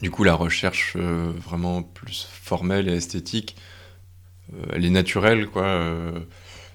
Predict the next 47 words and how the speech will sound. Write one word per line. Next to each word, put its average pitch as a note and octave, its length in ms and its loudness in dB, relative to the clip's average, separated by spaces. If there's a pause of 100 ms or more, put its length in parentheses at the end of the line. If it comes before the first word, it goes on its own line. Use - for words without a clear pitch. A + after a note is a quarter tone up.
(300)
euh, - 120 -8 (320)
et - 140 -10
c'est - 140 -6
vrai G2+ 180 6
que, - 40 -10 (400)
enfin, F2+ 140 2
parfois, E2+ 340 2
justement, F#2+ 340 0
quand F2+ 500 -4
on F#2 60 -6
disait F2 240 -6
tout F2+ 140 -6
à F2+ 40 -2
l'heure, F#2+ 240 -2
euh, E2 340 -2 (800)
au F2+ 80 -8
tout G#2 140 -2
début F#2 220 4
des F2+ 100 6
projets, F#2 360 2
parfois, E2 300 -4
on F2 140 0
sort F2+ 280 0
juste, F#2 320 -4
euh, E2 280 -2 (160)
la, E2 160 -6
la F2 180 -8
pulsion F2+ 340 -6
qu'on F2+ 260 -2
a. A2+ 360 2
Euh, E2 200 0
parfois, F2 360 -2
ça E2+ 160 -2
va E2+ 100 0
être, F2 180 -2
euh, E2+ 360 -4 (140)
qu'une F2+ 220 2
idée. A2 420 2 (240)
Euh, F2 160 0
parfois, F2 260 -4
ça F2+ 140 -2
va F2 100 0
être, F2 200 -6
euh, E2 240 -6 (240)
que F#2+ 100 -2
des F2 140 2
formes. A2 380 0